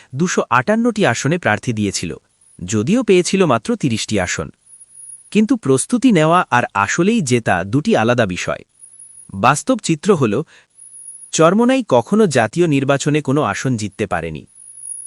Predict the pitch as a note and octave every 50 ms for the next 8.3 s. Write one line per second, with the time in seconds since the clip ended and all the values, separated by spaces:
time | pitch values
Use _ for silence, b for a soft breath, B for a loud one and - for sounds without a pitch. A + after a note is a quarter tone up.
0 | - - - A2 G#2+ G#2 A2 G#2 - - B2+ B2+ B2 A#2 - F3 E3+ C3 F#2 F#2
1 | G#2+ B2+ E3 D3+ - A2+ A#2 A#2+ C#3 B2+ A2 A#2+ - - C#3 C3 C3+ C#3 B B
2 | B B B C3 C#3+ D#3+ B2 G#2+ B2 D3+ G3 - - A3+ A3+ G3 - F#3 B2 G#2+
3 | A#2 C#3 C3+ G#2 F2+ D2 C2+ - B B B B - - F3+ E3 - B3+ C4 C4+
4 | A#3+ - B2+ B2+ C3+ C#3+ D3 C3 D#3+ D3 A2+ - G#2+ G2+ A2+ C#3 E3 F#3 - G3
5 | F#3 C#3+ G2+ G2 A#2 A2 F#3+ D#3+ A2+ F2+ - - - A1+ - _ - - - -
6 | - - - _ - - - - - - - - G#2+ G2+ A#2 C#3 F#3 - - -
7 | G#3+ G#3+ F#3+ G3 G#3+ G#3 F#3+ C3 G#2+ B2+ B2+ B2+ B2+ D3+ B2 G2 F2+ - - D#3+
8 | C#3 A#2 F2 B1+ -